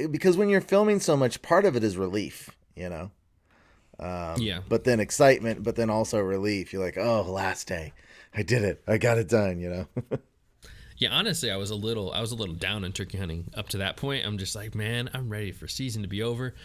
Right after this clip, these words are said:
Speaker 2: I've got up ten days out of the last eighteen at four thirty in the morning. Like, <laughs> I'm just exhausted from
Speaker 1: Yeah.
Speaker 2: this." And so, you know, having that, I'm glad, I, I'm glad that happened 'cause it, uh,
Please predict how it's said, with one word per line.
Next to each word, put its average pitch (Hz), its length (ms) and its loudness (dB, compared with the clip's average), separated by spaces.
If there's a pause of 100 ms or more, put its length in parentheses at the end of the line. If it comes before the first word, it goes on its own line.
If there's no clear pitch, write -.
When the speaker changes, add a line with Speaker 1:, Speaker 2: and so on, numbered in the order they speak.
(520)
Speaker 2:
I've 101 140 -8
got 113 180 -4
up - 280 -8
ten 165 240 0
days 135 320 0
out 123 80 -2
of 110 80 -2
the 107 60 -4
last 107 380 -4
eighteen 117 400 -2
at 104 80 -10
four 113 240 -4
thirty 120 300 -4
in 117 60 -4
the 98 80 -6
morning. 113 420 -4
Like, 92 280 -6
<laughs> - 100 -14
I'm 110 80 0 (120)
just 110 260 -4
exhausted 104 680 -4
from 80 100 -6
Speaker 1:
Yeah. 80 180 -4
Speaker 2:
this." 92 200 -8 (720)
And 107 160 -2
so, 101 460 -2 (420)
you 117 120 -4
know, 113 60 -4
having 127 340 0
that, 107 340 -2 (380)
I'm 110 120 -2
glad, 101 360 0
I, 113 140 -2 (160)
I'm 120 80 -4
glad 117 220 -2
that 98 160 -4
happened 90 320 -4
'cause 104 160 -4
it, 104 160 -4
uh, 92 400 -4